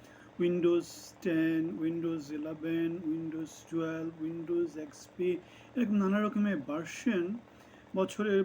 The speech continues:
পর বছর ধরে নানাভাবে সমাজে আসতে দেখেছি। ভার্সনগুলো মানে কি? ভার্সনগুলো মানে হচ্ছে আগের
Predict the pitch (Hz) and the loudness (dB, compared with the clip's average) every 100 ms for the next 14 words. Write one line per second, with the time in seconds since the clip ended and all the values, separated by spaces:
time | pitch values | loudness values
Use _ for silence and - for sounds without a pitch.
0 | - 180 170 156 160 - 196 185 180 - | 2 0 0 -2 -6 -2 2 4 4 0
1 | - 165 180 160 160 170 147 151 170 208 | -2 0 2 2 2 0 -2 -6 -6 -8
2 | - - 175 160 147 143 110 - - 156 | -12 -8 -2 -2 -2 -8 -14 -18 -20 -18
3 | - - 101 - - 208 - - - - | -18 -14 -16 -14 -16 -16 -18 -20 -20 -20
4 | - - - - - - - - - - | -20 -20 -20 -20 -20 -20 -20 -20 -20 -20
5 | - - - - - - - 196 - 247 | -20 -20 -20 -20 -20 -14 -4 -4 6 8
6 | 233 240 226 202 220 - 277 190 175 - | 10 8 6 4 2 4 4 2 0 -2
7 | 190 180 185 170 160 156 160 - - 285 | -2 0 -2 -4 -4 -4 -8 -10 -12 -8
8 | 170 175 | -2 0